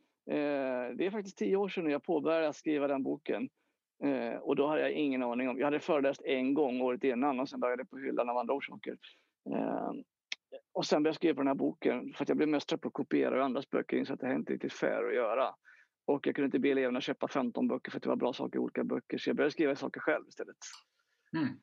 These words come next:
Speaker 1: Jag tyckte det var värdefullt. Och sen så istället för att ge, bara ge bort dem som P D F-er, så insåg jag att, hmm, kanske man kan skriva en bok. Vilket jag gjorde, som kom ut tjugohundratolv. Och den säljs väl fortfarande på Notposten, tror jag. Och den heter Trumkompassen.
Speaker 2: Trumkompassen. Och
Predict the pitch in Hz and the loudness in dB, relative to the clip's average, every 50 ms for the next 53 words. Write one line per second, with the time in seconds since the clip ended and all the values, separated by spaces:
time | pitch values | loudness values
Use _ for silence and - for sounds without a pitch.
0 | _ - 131 143 131 - 127 123 120 117 117 - 131 131 - 131 123 - - - | _ -10 -8 -8 -4 -2 0 0 2 0 0 -2 -2 -4 -4 -4 -4 -6 -6 -4
1 | - 135 - - 139 135 143 - - 147 - 143 - 147 135 135 139 131 107 - | -4 -2 0 0 0 0 0 -2 -2 -2 -2 -2 0 2 2 2 2 2 0 -2
2 | 120 123 147 135 135 135 135 123 131 135 - _ - 127 131 - - 127 123 117 | 0 2 4 4 4 4 2 2 0 -2 0 _ 0 0 0 0 0 0 0 0
3 | - 139 123 127 131 127 131 - - - 131 127 - 131 131 127 127 - 127 - | 0 0 2 2 2 2 0 -4 -6 -6 -6 -2 -2 -4 -4 -4 -6 -10 -12 -14
4 | - - _ _ - - - - - _ _ _ _ - 226 254 226 - - - | -16 -20 _ _ -20 -20 -20 -20 -20 _ _ _ _ 0 0 2 0 -2 -4 -10
5 | - - - 151 - 247 - 233 202 - - - - 143 135 - - - _ _ | -8 -8 -8 -6 -6 -6 -6 -6 -4 0 0 0 2 0 0 -2 -4 -6 _ _
6 | - - - - - - _ _ _ _ _ _ _ _ _ _ - 214 208 226 | -16 -16 -16 -18 -20 -20 _ _ _ _ _ _ _ _ _ _ 2 2 4 4
7 | 233 233 233 214 151 - - - - _ _ _ - - 185 175 165 143 - 185 | 4 4 4 4 2 2 0 -4 -6 _ _ _ -4 -2 0 0 0 0 0 2
8 | 170 156 147 139 - - 151 135 143 135 143 - 202 - - - 139 131 156 151 | 2 2 0 0 2 2 2 4 4 2 2 0 0 0 0 0 -2 -2 -6 -12
9 | - _ _ _ - - 131 143 147 147 143 151 156 170 - - 196 170 165 160 | -18 _ _ _ -6 -2 0 0 2 2 2 0 0 -2 -2 0 0 0 0 0
10 | - - 165 156 - 190 - - 156 156 151 156 170 160 - - - 135 - - | -2 -4 -2 0 0 -2 0 0 -2 -2 0 0 -2 -2 -2 -2 -4 -4 -4 -4
11 | - 131 - - 127 107 117 127 123 127 135 139 - - 127 - - 151 139 135 | -6 -6 -4 -2 -2 -2 -2 -2 -2 -2 -2 -2 -4 -6 -8 -4 -2 -2 -2 -2
12 | - - 131 127 - 127 123 - - - - - - _ _ _ _ _ _ _ | -4 -4 -4 -4 -4 -6 -8 -8 -10 -12 -14 -14 -18 _ _ _ _ _ _ _
13 | _ _ _ _ _ _ _ _ _ _ _ _ _ _ _ _ - _ _ _ | _ _ _ _ _ _ _ _ _ _ _ _ _ _ _ _ -20 _ _ _
14 | - - _ _ - - - 147 139 127 131 131 127 131 135 135 - - - - | -20 -20 _ _ -14 -6 -4 -2 -2 -2 -2 -4 -2 -2 -4 -4 -4 -8 -10 -8
15 | - - 135 127 127 | -6 -6 -6 -6 -6